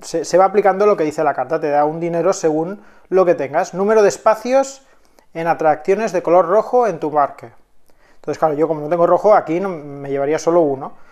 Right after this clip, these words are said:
Pero si tuviera atracciones rojas y hubiera un total, pues, mm, imaginaos que tengo muchas, que tengo más de cinco, ah, puestos de, de rojo, pues me llevaría once de, de dinari. Hay que jugarlas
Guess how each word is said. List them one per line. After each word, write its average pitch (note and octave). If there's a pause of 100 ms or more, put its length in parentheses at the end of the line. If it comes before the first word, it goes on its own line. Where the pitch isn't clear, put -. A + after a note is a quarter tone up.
(200)
Pero C#3+
si C3+
tuviera D3
atracciones C#3
rojas G3 (560)
y C#3+
hubiera C#3+
un C#3
total, D3
pues, C3+
mm, C#3
imaginaos D3
que D3+
tengo D3+
muchas, G#3
que -
tengo D3
más D3
de D3
cinco, D#3 (460)
ah, D3+
puestos D#3+
de, C#3+
de D3
rojo, A3+
pues C3+
me C#3
llevaría C3+
once D3+
de, D3
de C3+
dinari. C3+
Hay D#3
que E3+
jugarlas F#3+